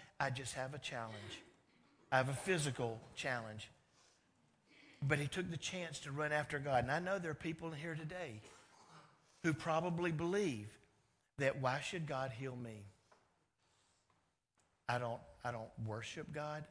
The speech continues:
I don't go to church regularly. If you were to look at my life, I don't reflect the things of God all day long.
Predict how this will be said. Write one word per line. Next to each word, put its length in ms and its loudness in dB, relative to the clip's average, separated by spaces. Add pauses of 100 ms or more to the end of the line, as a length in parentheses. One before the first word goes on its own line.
I 80 0
don't 200 -6
go 160 -6
to 100 -6
church 380 -10
regularly. 580 -6 (260)
If 160 -6
you 140 -2
were 80 -2
to 80 -2
look 240 -4
at 140 -6
my 120 -2
life, 440 -4
I 100 -2
don't 200 -6
reflect 360 -10
the 80 -12
things 320 -8
of 100 -12
God 240 -8
all 140 -8
day 180 -8
long. 320 -10